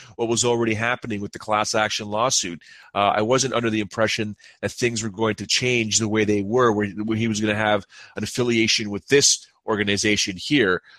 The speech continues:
Um, you gotta think one of two things are happening. The U F C right now are basically laughing at all this, going, "Yeah, yeah, all you three play-, all you three players out there,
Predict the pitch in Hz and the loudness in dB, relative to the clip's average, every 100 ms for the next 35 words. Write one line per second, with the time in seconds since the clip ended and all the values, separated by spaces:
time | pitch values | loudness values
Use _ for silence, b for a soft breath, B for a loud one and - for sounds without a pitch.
0 | b b 101 104 107 110 107 120 143 151 | b b 0 4 4 0 -8 0 2 2
1 | - 143 123 127 117 - - 151 - 113 | 2 0 2 0 0 -4 -6 -4 -2 -2
2 | 104 101 98 98 - 92 90 95 123 123 | -2 -2 0 -2 -4 -8 -8 -6 -4 0
3 | - 120 117 107 104 107 101 101 98 95 | 0 2 2 2 0 0 0 0 0 -2
4 | 104 104 - - 98 98 98 123 - 110 | -2 -2 -4 -6 -8 -2 0 0 -4 -4
5 | 98 92 95 95 - 101 104 113 101 95 | 0 0 0 -2 -2 -2 2 2 2 0
6 | b b b 110 123 131 123 - 120 120 | b b b 2 2 0 -4 -6 -4 -2
7 | 113 - 110 - 98 113 120 - 120 120 | -2 -2 -4 -2 0 0 0 -6 -4 -2
8 | 117 - 117 110 110 113 107 113 107 107 | -2 -2 0 2 2 0 0 2 2 2